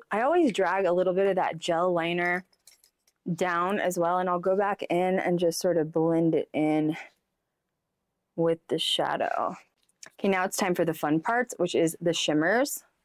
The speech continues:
I'm gonna start with One Good Scare, which is that white. I just wanna use that on the inner corner.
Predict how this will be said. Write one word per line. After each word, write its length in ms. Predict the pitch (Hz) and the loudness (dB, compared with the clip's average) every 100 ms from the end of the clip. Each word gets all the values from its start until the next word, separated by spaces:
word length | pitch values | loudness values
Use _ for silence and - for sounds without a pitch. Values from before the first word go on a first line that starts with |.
| - | -2
I'm 80 | |
gonna 100 | 233 | 0
start 240 | 285 330 269 | 0 2 2
with 140 | 226 | 0
One 400 | 185 180 190 226 | 0 0 2 2
Good 240 | 208 202 185 | 4 2 0
Scare, 460 | - 196 160 156 | -2 0 2 2
which 180 | 156 - | 0 0
is 100 | 170 | -2
that 240 | 175 160 | 0 -4
white. 600 | 160 160 156 226 - - - _ _ _ _ _ | -4 -2 0 0 -2 -12 -12 _ _ _ _ _
I 100 | 175 | -2
just 200 | 196 - | -2 0
wanna 160 | 285 262 | 0 2
use 380 | 185 190 202 | 2 2 2
that 380 | 180 165 156 160 - | 2 0 0 -2 -4
on 380 | 185 170 160 170 | -2 0 0 0
the 140 | 175 | -2
inner 260 | - 151 156 | -2 0 -2
corner. 640 | - - 196 214 214 214 | -4 -4 -2 0 0 -2